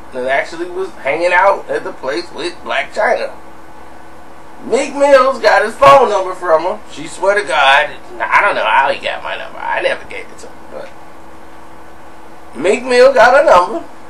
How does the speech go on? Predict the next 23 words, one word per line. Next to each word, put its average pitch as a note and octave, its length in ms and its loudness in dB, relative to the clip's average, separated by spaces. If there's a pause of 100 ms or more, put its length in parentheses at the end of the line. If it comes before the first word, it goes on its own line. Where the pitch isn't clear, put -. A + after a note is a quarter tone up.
(460)
<laughs> - 240 -6 (680)
and D#4+ 140 4
wanted C#4 160 10
to C#4 60 -2
see F4 160 0
what G4+ 280 4
was G4+ 80 0 (160)
up. - 360 0
Because A3 300 4
I G#3+ 200 8
guess C#4 260 10
whatever A3+ 420 6
vibe B3 460 6
he A3+ 160 -4
got G#3+ 420 4
from G3 180 -2
her A3 220 6
that G3+ 260 6
night E3+ 360 4 (680)
or F3 160 2
whatever, F3 560 0 (1400)
you D3+ 160 0
know, C#3+ 300 2